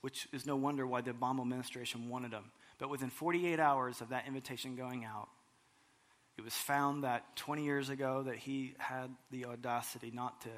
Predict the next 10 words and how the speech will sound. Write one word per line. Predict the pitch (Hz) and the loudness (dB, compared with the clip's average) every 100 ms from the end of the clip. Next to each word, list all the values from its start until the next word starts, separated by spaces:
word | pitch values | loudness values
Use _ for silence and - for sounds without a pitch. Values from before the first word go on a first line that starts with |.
| 117 - - - - _ _ _ _ _ - - _ - | -12 -18 -20 -20 -20 _ _ _ _ _ -20 -20 _ 0
edit | 147 143 135 | 2 2 -2
the | 123 | -2
Bible, | 120 117 117 117 - | 0 0 0 -6 -6
and | 123 | -10
he | - 123 | -8 -8
said | - 120 117 110 | -6 -6 -8 -8
that | 113 110 117 | -6 -4 -4
marriage | 117 117 120 | -6 -6 -8
is | 117 | -10
between | - - 120 117 113 | -10 -12 -10 -12 -12